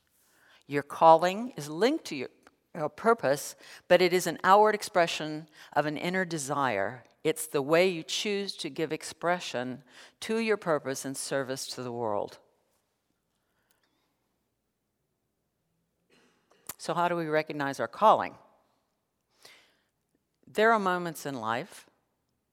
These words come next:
when we feel especially tuned in, when we feel like we're doing something that we were born to do, meant to do, we're in the flow,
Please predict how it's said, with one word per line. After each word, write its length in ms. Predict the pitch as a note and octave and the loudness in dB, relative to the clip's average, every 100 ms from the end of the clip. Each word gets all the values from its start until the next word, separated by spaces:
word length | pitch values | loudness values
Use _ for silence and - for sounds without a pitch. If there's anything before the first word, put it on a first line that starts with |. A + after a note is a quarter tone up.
| _ _ | _ _
when 400 | A#2+ C3 C3 C3 | -8 -4 -2 -4
we 120 | C3+ D3+ | -6 -8
feel 460 | - D3 C3+ B2+ | -6 -4 0 0
especially 640 | - - - D3 - C3+ | -2 -6 -6 -6 -8 -8
tuned 480 | B2+ - F3 D3+ D3 | -10 -10 -8 -6 -6
in, 380 | A#2+ A2+ A#2 D#3 _ _ - - - | -8 -8 -10 -14 _ _ -20 -20 -14
when 580 | C3 D3+ C#3 C#3+ C#3 D#3 - _ _ _ _ _ _ - | 2 4 4 2 -4 -10 -16 _ _ _ _ _ _ -2
we 160 | F#3 | -2
feel 300 | F3+ - A#3 | -2 4 6
like 280 | G3 F3+ - | 8 6 2
we're 100 | E3 | -4
doing 300 | D3+ E3+ E3 | 0 -2 -2
something 440 | - D3 D3 C#3 | -4 -4 -4 -6
that 140 | C3 A2+ | -4 -4
we 140 | C#3+ | -4
were 180 | B2+ A2+ | -4 -4
born 460 | A#2+ C3 D3+ D3 D3 | -4 -2 0 0 -4
to 120 | D3+ | -10
do, 280 | C3+ C3 B2 | -6 -6 -6
meant 380 | B2 D3+ E3 - | -4 -2 -2 -4
to 140 | D#3+ | -10
do, 280 | C#3 D3 C3+ | -6 -4 -2
we're 160 | B2+ | -2
in 300 | C3+ F#3 G3 | -2 0 0
the 80 | F3+ | -2
flow, 520 | - - D#3 C#3 C3 | -4 4 6 6 2